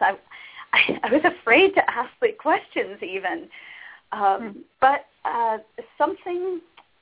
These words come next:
Speaker 1: very, um, deep and, and,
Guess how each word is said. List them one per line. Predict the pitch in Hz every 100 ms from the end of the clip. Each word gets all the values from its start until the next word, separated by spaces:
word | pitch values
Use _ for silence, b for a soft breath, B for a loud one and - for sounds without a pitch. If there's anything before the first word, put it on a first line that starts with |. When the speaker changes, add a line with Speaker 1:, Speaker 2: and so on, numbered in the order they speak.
| 220
Speaker 1:
very, | 220 247 247 254 240 -
um, | 208 202 190 180 170 - _ 185
deep | 208 233 220 - _ -
and, | 190 190 185 -
and, | 185 190 180